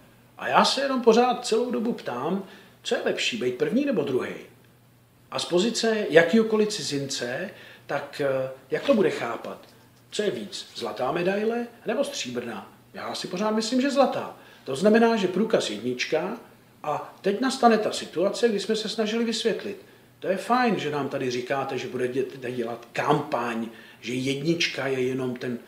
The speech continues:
průvodce, který nemá kvalifikaci, ale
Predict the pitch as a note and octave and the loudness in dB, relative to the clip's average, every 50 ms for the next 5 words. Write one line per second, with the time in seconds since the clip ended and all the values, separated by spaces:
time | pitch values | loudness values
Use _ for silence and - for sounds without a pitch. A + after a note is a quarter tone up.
0 | - - - _ - B2 C3+ C3+ C3+ C#3 - - - C#3+ - - D3 C3+ C3+ B2 | -20 -20 -18 _ -6 -6 -4 -2 -2 -2 -2 -2 -2 -4 -4 -4 -4 -2 -2 -2
1 | B2+ B2 B2+ B2+ - - A2 A#2 D3 F3+ F3+ F3 D#3+ - - C3 - - - A#2 | -2 -4 -4 -6 -6 -6 0 6 6 6 6 6 2 -4 -4 -6 -6 -6 -6 -6
2 | - F#3 F3+ - - - - - A#2+ C3 C3+ A#2 | -8 -10 -14 -18 -20 -20 -10 -6 -2 -2 -2 -2